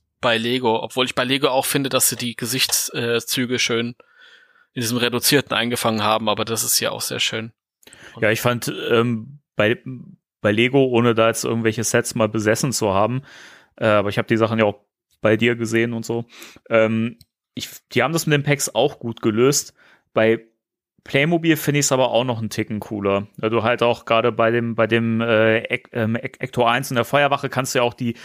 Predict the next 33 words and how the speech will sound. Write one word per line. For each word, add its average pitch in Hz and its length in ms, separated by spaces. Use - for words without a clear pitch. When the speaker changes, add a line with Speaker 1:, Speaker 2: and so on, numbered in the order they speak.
Speaker 2:
die 110 80
Packs - 360
so 131 500
an 131 180
die 120 140
Wand 139 300
hängen 151 280
quasi. 139 380
Da 135 80
sind 127 120
ja 120 120
dann 120 120
auch 120 140
so, 117 240
so, 110 220
so 101 200
quasi 104 280
Teile 147 320
dran, 131 260
die 123 80
ja 120 80
so 113 100
ein 113 60
bisschen 117 220
geformt 117 320
sind 113 160
wie - 40
die 104 100
Körper 131 380
dieser 113 200
Figuren 143 500
fast, 139 420
ne? 127 120